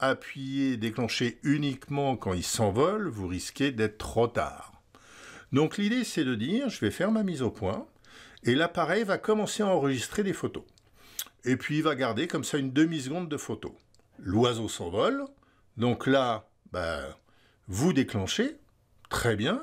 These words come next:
puis vous arrêtez, et en fin de compte, il vous aura gardé la demi-seconde avant que vous ayez déclenché, plus les photos après votre déclenchement, jusqu'à ce que vous ayez arrêté.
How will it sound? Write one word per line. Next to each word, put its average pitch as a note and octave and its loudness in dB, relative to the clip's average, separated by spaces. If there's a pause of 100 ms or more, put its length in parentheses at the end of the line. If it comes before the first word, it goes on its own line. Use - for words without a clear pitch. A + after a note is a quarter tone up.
(160)
puis A2+ -4
vous G2 0
arrêtez, F#2 -2 (500)
et A#2+ 2
en C#3+ 2
fin F3 0
de - -8
compte, F3+ -4
il C#3 -2
vous B2 0
aura C#3 4
gardé B2+ 0 (560)
la A2+ 4 (100)
demi-seconde D#3+ -2 (220)
avant G#3 0
que D#3+ -6
vous B2+ -2
ayez G2 0
déclenché, E2+ -6 (400)
plus G#3+ 0
les A2 4
photos D#3 2 (220)
après D3 4
votre A2 -4
déclenchement, F#2 -4
jusqu'à D3 -4
ce - -12
que - -6
vous D#2+ -4
ayez A#2 -2 (400)
arrêté. G#2 -2